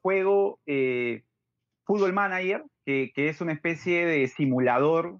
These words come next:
de, de ser un, un, un manager, un D T,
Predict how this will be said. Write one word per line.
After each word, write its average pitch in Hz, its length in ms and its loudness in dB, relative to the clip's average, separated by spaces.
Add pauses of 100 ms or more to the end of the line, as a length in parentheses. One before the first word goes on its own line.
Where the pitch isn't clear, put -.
(100)
de, 110 300 -6
de 117 160 -4
ser 139 280 -4
un, 147 300 0
un, 139 240 0
un 131 140 -2
manager, 143 540 2
un 131 100 0
D 127 120 2
T, 147 520 0